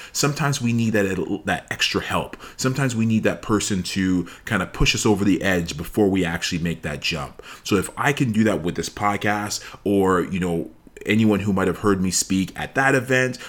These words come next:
or any future events, I'm hoping that I have the ability to, to help you to persevere in your own circumstances. See, I shared a story with these students, and the story goes back to nineteen eighty-three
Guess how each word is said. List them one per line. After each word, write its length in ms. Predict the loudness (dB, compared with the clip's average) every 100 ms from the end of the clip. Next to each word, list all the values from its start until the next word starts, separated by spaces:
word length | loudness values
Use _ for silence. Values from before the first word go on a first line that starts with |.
| 0
or 160 | 2 4
any 240 | 2 -2
future 520 | -4 -2 2 4 4 2
events, 360 | 2 -2 -4 -4
I'm 100 | -4
hoping 360 | 0 0 2 0
that 140 | 0
I 140 | -2
have 260 | 0 0 0
the 100 | -2
ability 680 | -2 0 2 2 2 -2 -4 -10
to, 440 | -6 0 2 0 -2
to 160 | -6
help 360 | -6 -2 -2 0
you 340 | 0 2 0 -6 -6
to 100 | -6
persevere 720 | 0 2 4 2 0 0 2 2
in 220 | 0 -2
your 240 | 0 2
own 240 | 0 -2 -2
circumstances. 1040 | -2 -2 -4 -8 -8 -10 -12 -12 -14 -16 -20 -20 -16 -4
See, 200 | 0 2
I 60 |
shared 260 | 2 2 2
a 40 |
story 640 | 0 0 2 2 0 -6 -10
with 360 | -4 -4 -4 -6
these 180 | -6 -4
students, 560 | -4 -6 -6 -8 -8 -10 -12 -2
and 140 | 0
the 60 | 0
story 360 | 4 6 6
goes 240 | 6 4 4
back 340 | 0 -4 -4 -4
to 200 | -2 0
nineteen 680 | 0 -2 -2 -2 -2 -2 0
eighty-three 960 | 2 4 2 0 -2 2 4 2 -6